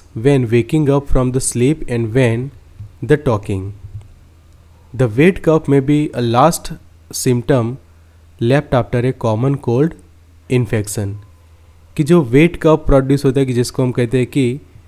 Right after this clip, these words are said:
आपको जब खांसी होती है तो उस वक्त ये फ्लैम और जो स्पूटम है वो आपकी बॉडी में से बाहर निकलता है। तो ये, अ, एक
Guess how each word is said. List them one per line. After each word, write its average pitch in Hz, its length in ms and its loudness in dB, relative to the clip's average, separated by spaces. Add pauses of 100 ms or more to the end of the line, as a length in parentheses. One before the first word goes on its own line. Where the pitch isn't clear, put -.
(240)
आपको 123 280 -2
जब 147 200 0
खांसी 117 420 -2
होती 143 260 0
है 135 40 0
तो 131 120 -2
उस - 160 -6
वक्त 127 240 -4
ये 127 160 0
फ्लैम 120 520 -2 (720)
और 127 240 0
जो 131 200 0
स्पूटम 151 560 0
है 123 260 -2 (520)
वो 135 320 4 (260)
आपकी 139 260 0
बॉडी 131 280 2
में 127 120 0
से 160 140 -2
बाहर 120 320 0
निकलता 104 440 -4
है। 104 200 -8 (100)
तो 151 60 0
ये, 160 460 2 (840)
अ, 151 100 4
एक 165 320 0